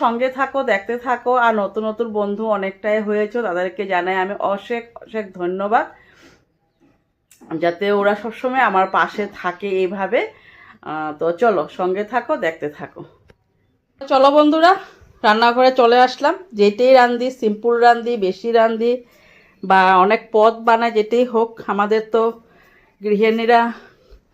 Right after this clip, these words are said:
পাকঘরে আসতেই হয়, তাই না? তো এদিকে বসিয়ে দিয়েছি ভাত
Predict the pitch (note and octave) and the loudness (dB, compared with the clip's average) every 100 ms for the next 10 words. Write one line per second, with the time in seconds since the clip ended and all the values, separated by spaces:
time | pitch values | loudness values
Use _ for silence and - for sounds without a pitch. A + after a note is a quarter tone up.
0 | _ _ _ _ G#3+ G#3 G3+ A3+ A#3+ G#3+ | _ _ _ _ -4 -2 -2 0 2 -2
1 | - B3+ B3 A#3 A3 A3+ A3 B3 G#3+ F3+ | -6 0 0 2 2 4 2 4 2 0
2 | - _ _ _ _ _ _ - C#4 C4 | -6 _ _ _ _ _ _ 2 4 4
3 | C4+ C#4+ B3+ A#3+ B3+ A#3+ B3 B3 - A#3+ | 4 6 6 2 0 0 -2 -2 -2 -6
4 | G#3 - G#3+ A3+ C4 | -6 -8 0 2 2